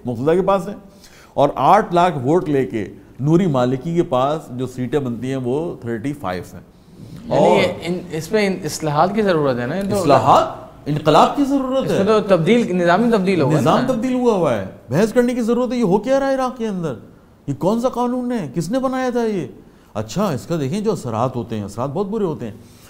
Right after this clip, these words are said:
Speaker 1: वो ये होता है कि यानी जब तय पा गया कि ये सुन्नी इराक, अ, लेबनान में सुन्नी जो है वो हमेशा वज़ीर आज़म होगा,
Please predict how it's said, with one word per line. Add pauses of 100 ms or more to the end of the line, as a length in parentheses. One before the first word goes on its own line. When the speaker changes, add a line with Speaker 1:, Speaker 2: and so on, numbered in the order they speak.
(120)
Speaker 1:
वो
ये
होता
है
कि
यानी (120)
जब
तय
पा
गया
कि
ये
सुन्नी (260)
इराक,
अ,
लेबनान
में (520)
सुन्नी
जो
है
वो
हमेशा
वज़ीर
आज़म
होगा,